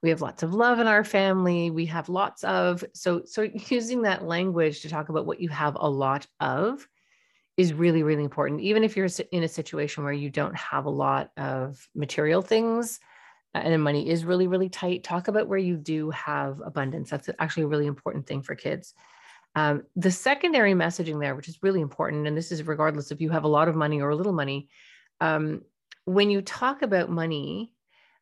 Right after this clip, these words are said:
uh, being something that's going to create happiness, that you'll, you'll, you know, you need that to be happy, that's a big piece of teaching for kids, right? And the truth is that no thing, no car, no house, no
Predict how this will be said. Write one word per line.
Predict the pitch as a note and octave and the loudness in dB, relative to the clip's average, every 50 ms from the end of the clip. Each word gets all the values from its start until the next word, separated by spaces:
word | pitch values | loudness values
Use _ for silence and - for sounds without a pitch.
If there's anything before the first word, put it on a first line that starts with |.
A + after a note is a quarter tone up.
| _ _ | _ _
uh, | D#3+ D#3+ D#3 D3+ D3 F3+ | -2 0 0 0 0 -2
being | E3 D3+ F3+ F3 E3+ D#3+ E3 | -2 0 0 2 2 2 0
something | D#3 - - F3+ E3+ D3+ - E3 E3 | -2 -2 -2 -2 -2 -2 -4 -4 -4
that's | D#3 D3+ - | -4 -4 -4
going | - D#3+ D3+ | -4 -4 -4
to | D3 C#3+ | -4 -6
create | - - E3+ D#3 D3 C#3 C#3+ C#3 | -8 -6 -2 -2 0 0 -2 -2
happiness, | C#3+ C3 C#3 - - C#3 - - - - - | -4 -6 -6 -6 -6 -8 -6 -8 -8 -8 -6
that | - - | -6 -2
you'll, | D#3+ D#3+ D3+ D3 - - | 0 0 0 0 -2 -2
you'll, | E3 D#3+ D#3 D3+ - - | -2 -2 -2 -2 -4 -4
you | F3+ D3 - | -4 -4 -4
know, | - - | -4 -6
you | D3+ D3+ D#3 | -6 -2 0
need | D#3 D#3+ E3 F3 F#3 G3 G3+ G3 F#3 E3 D#3+ | 0 4 6 6 6 6 6 4 2 2 4
that | F3 D#3+ - - F#3 | 4 2 2 0 -2
to | - - E3 | -4 -4 -2
be | D3+ D#3 D3 | -2 -2 -2
happy, | C3 C3 C#3+ C#3 - - - D#3+ G3+ C#4+ C#4+ - _ _ _ _ _ _ _ _ _ _ _ _ _ _ _ _ - _ - | -2 -2 -2 -4 -4 -6 -6 -4 -4 -6 -6 -10 _ _ _ _ _ _ _ _ _ _ _ _ _ _ _ _ -18 _ -4
that's | F3+ D#3 F#3+ F#3 F#3 - | 0 2 2 2 4 4
a | G3 | 2
big | F3 D#3+ - F3 E3+ E3+ D#3+ E3 - | 2 2 2 2 4 4 2 0 -2
piece | - F3 D3+ - | -6 -6 -6 -6
of | D3+ - | -6 -4
teaching | - D#3 D3 - - F3 F3 F3 F3 E3+ _ | -4 -4 -2 -4 -6 -6 -6 -8 -12 -12 _
for | - - - | -10 -8 -6
kids, | - F3 - - F3 - - D#3+ | -6 -6 -8 -8 -10 -12 -8 -6
right? | D3 E3 - - - _ - | -4 -4 -4 -6 -8 _ -8
And | D#3+ D#3+ D#3+ | -4 -4 -2
the | E3 | -2
truth | E3 - - A3 A3+ A3+ - | -2 0 2 2 4 4 4
is | G3 F3+ E3+ E3+ | 4 4 4 4
that | E3+ E3 - | 0 0 0
no | E3+ E3 F3 F3+ G3+ A3+ | 2 4 4 4 4 2
thing, | - - - - G#3 E3+ C#3+ C#3 C#3+ E3 A#3+ D4+ - _ _ _ _ _ _ _ _ _ _ _ _ _ _ _ - | 0 -2 0 0 2 2 0 0 -2 -4 -6 -8 -10 _ _ _ _ _ _ _ _ _ _ _ _ _ _ _ -2
no | E3 F#3+ | -2 -2
car, | F#3+ F#3+ - - F3+ E3 D#3+ E3 D#3+ D#3+ E3 D#3+ | -2 -2 -2 0 2 2 4 4 4 4 4 2
no | D#3+ D#3 E3 F3+ | 2 0 0 -2
house, | E3+ - - E3+ E3 D#3+ D#3 D#3+ E3 D#3+ - - - - | -2 -2 0 2 2 2 2 0 -2 -6 -8 -10 -8 -4
no | F3+ E3+ E3 E3 F3 F3+ F3+ F#3 F#3+ F#3+ F#3 F3 D#3+ | -2 0 2 2 2 2 2 2 2 0 -2 -4 -6